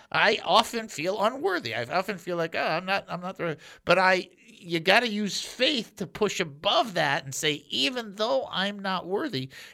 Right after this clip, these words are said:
God is better than my unworthiness."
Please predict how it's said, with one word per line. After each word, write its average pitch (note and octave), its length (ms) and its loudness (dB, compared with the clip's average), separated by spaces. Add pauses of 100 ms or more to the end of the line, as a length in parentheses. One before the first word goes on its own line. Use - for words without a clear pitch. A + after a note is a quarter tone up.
God G3 320 4
is E3+ 220 0 (320)
better A3+ 720 0 (200)
than D#3 220 -2
my D3+ 340 2
unworthiness." G#2 1300 -4